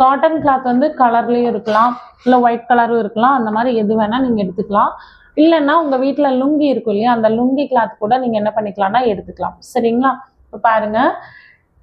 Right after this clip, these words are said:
இப்ப பாருங்க, இந்த ஏ ஃபோர் ஷீட்டை எப்படி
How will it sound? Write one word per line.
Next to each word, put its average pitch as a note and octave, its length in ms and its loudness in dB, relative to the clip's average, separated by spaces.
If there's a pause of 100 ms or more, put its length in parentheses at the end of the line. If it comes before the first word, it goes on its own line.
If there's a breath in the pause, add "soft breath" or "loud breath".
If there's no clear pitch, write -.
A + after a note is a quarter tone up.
(2000 soft breath)
இப்ப B3+ 200 2
பாருங்க, A3 320 0 (200)
இந்த A3 140 -2 (120)
ஏ A3+ 80 0 (140)
ஃபோர் C#4+ 200 2
ஷீட்டை B3 240 -2 (120)
எப்படி G3 180 0